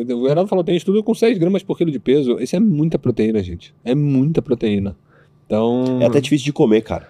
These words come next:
Speaker 1: Não, não dá.
Speaker 2: É até difícil
Speaker 1: Não,
Speaker 2: de
Speaker 1: não dá.
Speaker 2: comer.
Speaker 1: Seis gramas por quilo
Speaker 2: Cê,
Speaker 1: de peso.
Speaker 2: cê monta uma dieta com dois gramas de proteína por quilo de peso, a pessoa já vai comer carne, frango, peixe e ovo pra caramba.
Speaker 1: Quase, é, vai dar quase setecentos gramas de
Speaker 2: Entendeu?
Speaker 1: carne.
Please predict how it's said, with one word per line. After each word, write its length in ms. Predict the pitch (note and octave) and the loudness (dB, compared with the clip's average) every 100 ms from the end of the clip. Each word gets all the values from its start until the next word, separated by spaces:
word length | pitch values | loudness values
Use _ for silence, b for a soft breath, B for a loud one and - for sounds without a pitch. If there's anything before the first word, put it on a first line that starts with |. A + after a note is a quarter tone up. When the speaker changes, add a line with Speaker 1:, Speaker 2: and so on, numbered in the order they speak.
| _ | _
Speaker 1:
Não, 160 | B3+ G#2+ | -2 -2
não 140 | B2 | -2
dá. 240 | E3+ A2+ - - | -4 -6 -8 -2
Speaker 2:
É 80 | |
até 180 | F#2+ B2+ | 0 2
difícil 180 | B2+ C#3+ | 0 0
Speaker 1:
Não, 40 | - | -2
Speaker 2:
de 40 | |
Speaker 1:
não 80 | C4 | 0
dá. 80 | G#2+ | 2
Speaker 2:
comer. 160 | G2 | 2
Speaker 1:
Seis 320 | G2 F3+ A3+ - | 0 -2 0 0
gramas 240 | D3+ G3 | 0 0
por 100 | C#3 | -4
quilo 140 | E3 | -2
Speaker 2:
Cê, 80 | C3+ | 2
Speaker 1:
de 80 | C#3+ | 4
peso. 200 | F3 C3 | 2 2
Speaker 2:
cê 40 | C3 | 4
monta 280 | D3 E3+ | 4 2
uma 120 | D#3 C#3+ | 2 4
dieta 380 | B2 G#2 G2+ | 4 4 2
com 160 | G2 G#2+ | 0 4
dois 240 | A2+ D#3+ | 6 4
gramas 320 | A#2+ A2+ G#2 F#2+ | 4 4 4 2
de 60 | |
proteína 420 | G2+ G#2 G2+ F#2+ | 0 2 2 2
por 160 | F#2+ F#2+ | 0 -2
quilo 180 | G2+ F#2+ | 0 -2
de 80 | F2+ | 0
peso, 400 | - A#2+ B2 F2+ b b b | 4 4 4 -4 b b b
a 80 | G2+ | -2
pessoa 280 | A2+ C3+ | 0 2
já 80 | C3+ | 2
vai 80 | C3 | 2
comer 400 | C3+ B2 B2 A#2 _ _ - | 2 2 2 0 _ _ -2
carne, 300 | A#2 A#2 A2 | 0 2 -2
frango, 420 | - A2 A2+ G2+ | 0 2 2 0
peixe 440 | - A2 A2+ - | 2 2 2 2
e 60 | G2 | 2
ovo 240 | G2+ A2 - | 4 2 0
pra 180 | A#2+ | -4
caramba. 680 | - E3+ D3 A2+ A#2 G2 D2 | -2 -2 2 2 4 2 0
Speaker 1:
Quase, 340 | D2 F#3 G3+ G3 | -2 -6 -6 -8
é, 140 | F#3+ | -6
vai 100 | G3 | -4
dar 100 | F3 | -4
quase 180 | F#3 G3 | -4 -4
setecentos 360 | A#3 - G3+ E3+ | -6 -8 -8 -6
gramas 200 | E3 C#3 | -6 -2
de 40 | |
Speaker 2:
Entendeu? 280 | G#2 G#2 | 2 4
Speaker 1:
carne. 80 | C3+ | 4